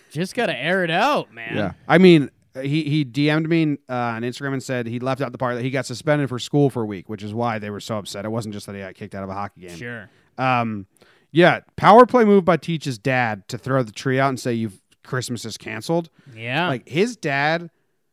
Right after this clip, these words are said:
Speaker 2: was itching to do that. And,
Speaker 1: Yeah.
Speaker 2: like, if you, Teach, if you ask your dad right now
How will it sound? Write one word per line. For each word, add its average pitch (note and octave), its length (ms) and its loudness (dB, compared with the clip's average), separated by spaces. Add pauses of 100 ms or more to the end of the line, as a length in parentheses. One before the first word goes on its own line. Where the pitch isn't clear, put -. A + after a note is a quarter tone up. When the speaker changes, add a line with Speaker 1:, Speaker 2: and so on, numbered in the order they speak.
(140)
Speaker 2:
was B2+ 320 -4 (120)
itching E3+ 600 -2
to D#3+ 120 -4
do A#2 320 -8
that. D3+ 380 0 (640)
And, C3 140 -4
Speaker 1:
Yeah. A#2+ 220 -8
Speaker 2:
like, C3 260 -8 (280)
if C#3 160 -6
you, G3 300 2
Teach, E3+ 300 0
if C#3+ 100 -6
you F#3+ 140 4
ask F3 220 0
your E3 120 0
dad C#3+ 260 2
right C3+ 240 0
now B2 420 -2